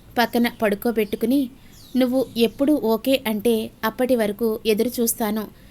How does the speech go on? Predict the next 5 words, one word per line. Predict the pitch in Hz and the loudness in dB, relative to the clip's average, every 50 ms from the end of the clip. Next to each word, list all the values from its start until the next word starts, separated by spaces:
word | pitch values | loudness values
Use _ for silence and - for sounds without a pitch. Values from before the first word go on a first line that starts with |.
| - - - - - - | -20 -20 -20 -20 -10 -4
భయపడకుండా | 214 233 233 240 240 269 254 240 240 226 220 214 247 | 0 2 2 2 2 2 0 -2 -2 -2 -2 -2 -2
పడుకో" | 254 - 220 208 202 - 220 214 202 202 - | -2 0 -2 -2 -2 -2 -4 -4 -4 -4 -4
అని | 208 208 220 220 220 - - - - 247 | -2 -2 -2 -2 -4 -6 -8 -6 -4 -2
చిన్న | 220 226 254 | 0 0 0
పిల్లని | 254 254 240 220 220 220 226 220 | -2 -2 -2 0 0 0 -2 -2